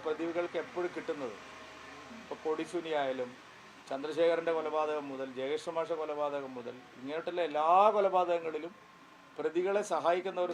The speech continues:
സർക്കാരാണ് കേരളത്തിൽ. പ്രതികളെ ശിക്ഷിക്കാൻ ആവശ്യമായ നടപടിയാണ് സർക്കാർ എടുക്കേണ്ടത്. പക്ഷേ അതിന് പകരം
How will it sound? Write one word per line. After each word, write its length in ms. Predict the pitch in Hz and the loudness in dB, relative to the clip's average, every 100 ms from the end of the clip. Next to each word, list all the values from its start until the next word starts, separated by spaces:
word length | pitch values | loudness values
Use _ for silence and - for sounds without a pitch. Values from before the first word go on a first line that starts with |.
| 165 | -4
സർക്കാരാണ് 420 | 160 147 139 135 127 | -4 -2 -2 -4 -6
കേരളത്തിൽ. 380 | 113 107 - - - - - - - - - - - - - | -8 -10 -16 -20 -20 -20 -20 -20 -20 -20 -20 -20 -20 -20 -8
പ്രതികളെ 520 | 147 151 196 220 226 226 - - - - - - | -4 -2 2 4 4 4 0 -10 -20 -20 -18 -8
ശിക്ഷിക്കാൻ 520 | 175 - 240 233 240 226 | -8 -6 -2 4 6 8
ആവശ്യമായ 400 | 214 214 220 202 190 | 6 4 2 4 4
നടപടിയാണ് 480 | 175 175 180 175 165 165 | 4 2 2 2 2 0
സർക്കാർ 260 | 151 165 160 | -2 0 0
എടുക്കേണ്ടത്. 360 | 143 135 127 107 110 | 0 -4 -6 -8 -10
പക്ഷേ 180 | 127 175 | -2 0
അതിന് 160 | 160 185 170 | 2 2 2
പകരം 260 | 170 202 | 2 -2